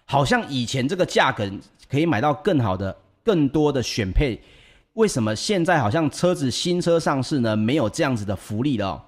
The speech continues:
其实这就是通膨渐渐在影响我们的生活。目前为止确实是还没有所谓失控的部分，但是我们不能等它失控了才来紧张。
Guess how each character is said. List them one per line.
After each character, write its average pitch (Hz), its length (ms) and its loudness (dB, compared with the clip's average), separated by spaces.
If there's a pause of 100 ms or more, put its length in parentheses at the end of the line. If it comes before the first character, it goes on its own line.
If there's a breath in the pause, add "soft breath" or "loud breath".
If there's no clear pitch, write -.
(540 soft breath)
其 - 260 0
实 180 140 2
这 170 100 0
就 170 100 0
是 175 120 0
通 170 320 -2
膨 107 280 -2
渐 160 240 0
渐 135 160 0
在 139 120 0
影 107 240 -2
响 120 160 -2
我 104 80 -2
们 90 100 -8
的 95 100 -6
生 131 300 0
活。 82 320 -6 (580 soft breath)
目 226 280 4
前 110 300 -2
为 117 180 -2
止 101 300 -8
确 196 340 -2
实 107 220 -6
是 143 160 -4
还 110 320 -2
没 117 160 0
有 110 180 0
所 98 180 -6
谓 123 120 -2
失 147 340 -6
控 147 180 -4
的 104 80 -2
部 117 200 -4
分， 107 180 -2 (640 soft breath)
但 208 180 2
是 214 140 0
我 143 80 2
们 120 160 0
不 170 100 -2
能 147 120 2
等 107 140 -2
它 117 140 -2
失 - 380 -2
控 175 160 2
了 117 80 0
才 101 100 -4
来 104 140 2
紧 95 180 -4
张。 98 260 -2